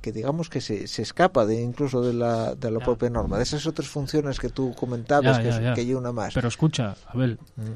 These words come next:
Speaker 2: eh, lo que yo no estoy de acuerdo es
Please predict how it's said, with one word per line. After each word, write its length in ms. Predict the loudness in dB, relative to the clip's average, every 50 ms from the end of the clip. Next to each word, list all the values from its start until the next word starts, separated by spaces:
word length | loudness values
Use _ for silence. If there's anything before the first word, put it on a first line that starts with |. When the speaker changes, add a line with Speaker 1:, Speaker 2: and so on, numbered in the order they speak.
| -12 -14 -20 -20 -20 -20 -20 -18 -10 -4
Speaker 2:
eh, 460 | -2 0 0 0 0 -2 -4 -4 -6 -10 -14 -20 -16 -8
lo 180 | -4 -4 -4 -2
que 140 | -2 -2 2
yo 240 | 2 4 4 6 6
no 100 | 4 4
estoy 180 | 4 2 2
de 60 | 2 2
acuerdo 440 | 4 4 4 4 4 4 6 4 4
es 180 | 4 2 -2